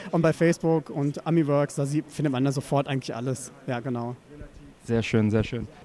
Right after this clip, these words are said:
Speaker 2: Ja, die Stimmung hier auf der Amiga vierunddreißig ist ja sehr, sehr cool. Man trifft sehr viele bekannte Leute. Warst du eigentlich auf jeder Veranstaltung bis jetzt?
Speaker 1: Also auf der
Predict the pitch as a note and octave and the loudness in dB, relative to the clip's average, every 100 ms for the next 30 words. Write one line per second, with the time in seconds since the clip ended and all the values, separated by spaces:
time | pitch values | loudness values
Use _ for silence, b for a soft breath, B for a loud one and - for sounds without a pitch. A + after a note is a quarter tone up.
0 | - A#2+ A#2 A#2+ A#2 A#2 D3+ E3 C#3+ C#3+ | 0 4 6 6 6 4 4 6 6 6
1 | - A#2+ A#2+ B2+ B2 C#3 B2+ B2+ B2+ B2 | 4 4 6 6 4 4 4 4 4 4
2 | B2 G#2+ A#2+ B2 B2 F#2+ A2+ C3+ - C#3+ | 4 6 6 6 4 0 0 0 2 2
3 | F3+ D#3 C#3 C3+ B2+ D3 - D3+ D3 C3+ | 4 4 4 2 2 0 -2 -2 0 2
4 | A#2+ D3 D3 B2+ A#2+ D3 D#3+ D3+ B B | 2 4 4 6 6 6 6 4 B B
5 | A#2 - C#3 D#3 D3 D3+ A#2+ A#2+ D#3 F#3 | -16 0 2 4 2 2 0 0 2 0
6 | G3 - F#3 G3 F#3+ F#3+ E3+ D3 - - | -2 -2 -2 -2 -2 -2 -2 -4 -6 -12
7 | B B B B C#3+ D3 D#3+ - D#3 C#3+ | B B B B -4 -4 -6 -4 -2 0
8 | C#3 | -2